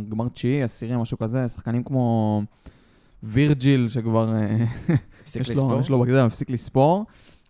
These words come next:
Speaker 1: אה, ראיתי את הרעיון אחרי המשחק, לקחו את, אה, ויר-, היו כמה רעיונות, לקחו את וירג'יל ואת, ואת קוואנסה.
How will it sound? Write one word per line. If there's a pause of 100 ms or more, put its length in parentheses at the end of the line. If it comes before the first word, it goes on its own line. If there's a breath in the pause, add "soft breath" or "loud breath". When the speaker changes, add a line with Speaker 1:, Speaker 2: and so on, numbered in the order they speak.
(120)
Speaker 1:
אה, (320)
ראיתי
את
הרעיון
אחרי
המשחק,
לקחו
את,
אה, (600)
ויר-, (320)
היו
כמה
רעיונות,
לקחו
את
וירג'יל
ואת,
ואת
קוואנסה.